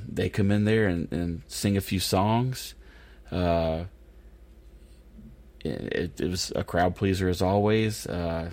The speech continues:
they, they kinda have, like, a little, uh, song at the end where they name all fifty states, and you kind of, when your state is called out, you, you know, shout out and let 'em know where you're from. And, uh, there was a lot of Florida people there.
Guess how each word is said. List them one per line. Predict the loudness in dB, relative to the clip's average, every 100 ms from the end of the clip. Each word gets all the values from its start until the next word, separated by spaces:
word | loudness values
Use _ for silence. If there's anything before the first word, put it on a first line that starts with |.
| -4
they, | -4 -4 -10 -10
they | -8
kinda | 0 0 2
have, | 2 2
like, | 2
a | 4
little, | 4 6 4 0 -2
uh, | 0 2
song | 2 4 4
at | 2
the | 2
end | 4 4
where | 2
they | 2
name | 2 2 4
all | 4
fifty | 4 2 2 -2
states, | 2 2 2 -4 -4
and | 0 2 0
you | 0
kind | 0 2 2
of, | -2 -4
when | 0 0
your | 0
state | 2 2 4
is | 2 2
called | 4 4 4
out, | 4 2
you, | 0 -4
you | -2 0
know, | 2 0 -4 -4
shout | 2 4 4
out | 4 4
and | 2
let | 2 2
'em | 4
know | 2
where | 2
you're | 0
from. | 0 2 2 0 -4 -14 -20 -20 -20 -20 -6
And, | -2 2
uh, | 2 2 2
there | 2
was | 2
a |
lot | 2 2
of | 2
Florida | 4 2 4
people | -2 -4
there. | -2 -2 -2